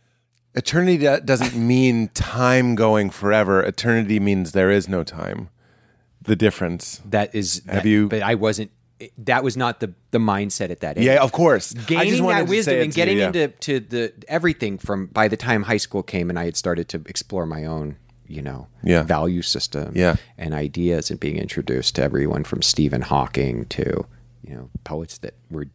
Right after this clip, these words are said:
Speaker 2: were delving into that world was
Speaker 1: Right.
Speaker 2: really helpful for
Speaker 1: Right.
Speaker 2: me. But at that time,
Speaker 1: Of course.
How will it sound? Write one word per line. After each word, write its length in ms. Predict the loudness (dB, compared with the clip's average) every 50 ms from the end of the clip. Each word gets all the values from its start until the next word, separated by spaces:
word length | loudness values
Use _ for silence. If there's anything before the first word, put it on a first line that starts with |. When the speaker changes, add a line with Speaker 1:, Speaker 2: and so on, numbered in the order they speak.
| _ _ _ _ -6
Speaker 2:
were 140 | -2 -2 -2
delving 340 | 0 0 -2 -2 -2 -6 -6
into 180 | -6 -6 -4
that 200 | -4 -2 -4 -4 -4
world 260 | -4 -6 -6 -6 -8 -8
was 100 | -2 0
Speaker 1:
Right. 240 | 2 2 2 2 -2
Speaker 2:
really 160 | -4 -8 -10
helpful 400 | -12 -12 -14 -14 -12 -10 -10 -8
for 80 | -4 0 2
Speaker 1:
Right. 260 | 2 4 4 2 0
Speaker 2:
me. 80 | -2 -10 -20 -20 -20 -20 -20 _ -8
But 100 | -6 -6
at 140 | -6 -4 -4
that 180 | -6 -6 -6
time, 420 | -8 -6 -4 -2 0 0 -2 -2 -6 _ _ _ _ _ -16 -6 0 0
Speaker 1:
Of 100 | 0 2
course. 160 | 0 -2